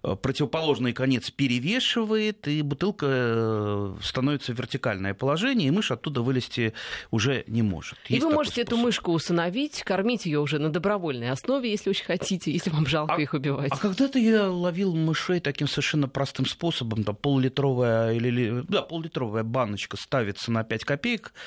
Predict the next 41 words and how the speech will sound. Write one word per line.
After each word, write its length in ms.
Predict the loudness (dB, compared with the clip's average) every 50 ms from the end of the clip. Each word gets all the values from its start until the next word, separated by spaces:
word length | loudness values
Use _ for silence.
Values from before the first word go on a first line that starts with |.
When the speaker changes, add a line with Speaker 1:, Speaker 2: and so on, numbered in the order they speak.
| -16 -16 -14
Speaker 1:
старые, 540 | -10 -8 -4 -2 -2 -2 -2 -2 -4 -8 -8 -10 -10
сейчас 360 | -8 -6 -4 -2 -2 -2 -4
уже 160 | -4 -2 0 0
не 60 | 0
знаю, 260 | 0 0 -2 -2 -2
там 160 | -4 -4 -4 -2
на 80 | 0
десять 260 | 0 -2 -2 -4 -4
рублей, 300 | -6 -4 -2 -2 -2 -2
наверное, 420 | -2 -4 -6 -8 -8 -6 -6 -4 -2
да? 240 | 0 0 0 0 -2 -4 -10 -12 -12 -10 -6
Только 140 | -6 -4 -2
десять 240 | 0 -2 -2 -2 -2
рублей 240 | -2 0 0 0 0
надо 220 | 0 0 -2 -2
вот 540 | -4 -4 -4 -4 -4 -4 -4 -4 -4 -4 -2
так 140 | -2 -4 -4
вот 80 | -6 -8
стаймя 320 | -4 -2 0 2 2 2
поставить, 640 | 0 -2 -4 -8 -6 -2 0 0 0 0 0 -2 -4
и 40 | -4
очень 260 | -4 -2 -2 -2 -2
трудно 800 | -4 -2 0 2 4 4 4 4 4 2 2 2 2 2 2 2
настроить 680 | 2 0 -2 -2 -4 -4 -2 0 0 2 0 0 -2
эту 320 | -6 -4 -2 0 0 0 -2 -4 -8 -8 -8 -8 -4
баночку, 440 | 0 2 2 2 0 -2 -10 -12 -16
чтобы 260 | -14 -14 -10 -6 -2
она 160 | 0 2 2 4
не 80 | 4
упала. 500 | 4 2 0 0 0 0 0 0 -2 -4 -4
Ну, 240 | -2 -2 -2 -2 -4
в 100 | -6 -6
принципе, 420 | -4 -2 -2 0 -2 -2 -2 -2 -2
если 200 | -2 0 -2 -2
руки 240 | -2 -2 0 0
на 140 | 2 2 4
месте 280 | 4 2 0 0 -2 0
и 40 | 0
не 100 | 0 2
дрожать, 420 | 2 2 2 2 2 0 0 0
то, 140 | 0 -2 -2